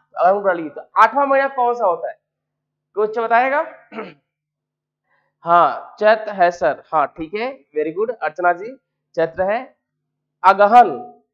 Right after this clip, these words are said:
लिखना भूल गए, हाँ, very good, ठीक है। कार्तिक, आठवां महीना कौन सा है? कार्तिक है, very good, है ना। तो कितने बच्चों को, बहुत से बच्चे ऐसे होते हैं जिनको याद ही नहीं होता है, और अक्सर exam में आपसे शक संवत के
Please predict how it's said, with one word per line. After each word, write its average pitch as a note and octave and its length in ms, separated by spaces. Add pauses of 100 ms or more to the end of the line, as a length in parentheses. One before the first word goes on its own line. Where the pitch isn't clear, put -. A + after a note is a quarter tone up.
(140)
लिखना F#3 460
भूल F3 240
गए, D3 160
हाँ, C#3 220 (140)
very D3 140
good, B2 160 (520)
ठीक E3+ 140
है। B3+ 140 (280)
कार्तिक, F#3+ 360 (160)
आठवां A3+ 340
महीना C#4 180
कौन C4+ 220
सा C4 140
है? G#3 200
कार्तिक G3+ 500
है, D#3+ 80
very F#3 240
good, B2 200 (280)
है G3+ 100
ना। C#4 100
तो C#4+ 300
कितने B3+ 400
बच्चों C#4 380
को, C4+ 140
बहुत A3+ 280
से C#4 60
बच्चे C4 240
ऐसे A#3+ 200
होते A#3+ 160
हैं B3+ 60
जिनको B3 200
याद G#3+ 240
ही A#3+ 60
नहीं A#3 100
होता G3 220
है, F3+ 40
और G#3 240
अक्सर A#3 300
exam A3+ 360
में B3+ 120
आपसे A3+ 280
शक B3+ 200
संवत A#3 360
के C#4+ 200